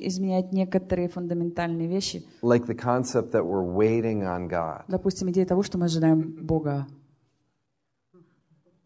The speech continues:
Speaker 2: You just don't see that in the new covenant.
Speaker 1: Мы это не видим в Новом Завете.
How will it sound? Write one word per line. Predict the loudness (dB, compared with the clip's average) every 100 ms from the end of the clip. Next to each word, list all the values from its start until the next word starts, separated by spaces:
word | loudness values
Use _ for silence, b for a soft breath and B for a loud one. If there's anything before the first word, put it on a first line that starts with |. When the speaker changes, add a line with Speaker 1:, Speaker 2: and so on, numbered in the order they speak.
| _ _ _ _ _ _ _ _ _ _ _ _ _ _ -8
Speaker 2:
You | -4
just | -2 -2 0
don't | -2
see | -2 -2 0
that | 0 0
in | -4
the | -4
new | -4 -6
covenant. | -4 -6 -6 -12 -4
Speaker 1:
Мы | 0 0
это | 0
не | 0 2
видим | 2 4
в |
Новом | 6 6 6
Завете. | 4 4 2 -2